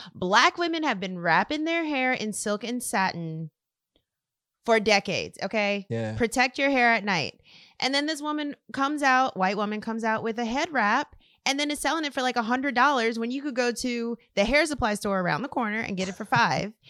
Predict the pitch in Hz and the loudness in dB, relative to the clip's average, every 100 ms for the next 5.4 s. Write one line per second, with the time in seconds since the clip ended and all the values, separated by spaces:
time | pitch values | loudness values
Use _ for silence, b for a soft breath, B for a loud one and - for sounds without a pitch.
0 | B B B _ 254 269 339 349 330 302 | B B B _ 2 4 2 2 0 -2
1 | 269 254 254 277 262 254 254 254 - 233 | 0 0 0 0 2 2 2 -2 -4 -4
2 | 226 220 - _ 214 233 - 202 208 208 | -2 -4 -6 _ -6 -4 -4 -2 0 -2
3 | 208 - - 185 202 226 233 233 226 226 | -4 -10 -14 0 2 4 2 2 2 2
4 | 185 180 240 - B B B _ 269 285 | 2 2 -2 -10 B B B _ -2 0
5 | 285 277 262 | 0 0 -4